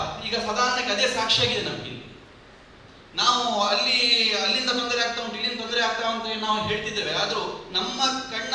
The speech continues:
ನಮ್ಮ ಒಂದು ತಲೆಯ ಹಿಂದೆ ಉಂಟಿದು, ಅದನ್ನು ನಾವು ಈಗ ಗಮನಿಸ್ತಿಲ್ಲ.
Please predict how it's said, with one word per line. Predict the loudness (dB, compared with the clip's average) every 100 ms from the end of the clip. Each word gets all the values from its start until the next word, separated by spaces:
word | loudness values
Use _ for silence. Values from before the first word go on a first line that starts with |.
| 0
ನಮ್ಮ | 0 2 2
ಒಂದು | 2 -2
ತಲೆಯ | -2 0 2
ಹಿಂದೆ | 2 0 2 2
ಉಂಟಿದು, | 2 -2 -2 -4 -10 -14 -12 -6
ಅದನ್ನು | -4 0
ನಾವು | 2 2
ಈಗ | 2
ಗಮನಿಸ್ತಿಲ್ಲ. | 0 0 -2 -4 -4 -2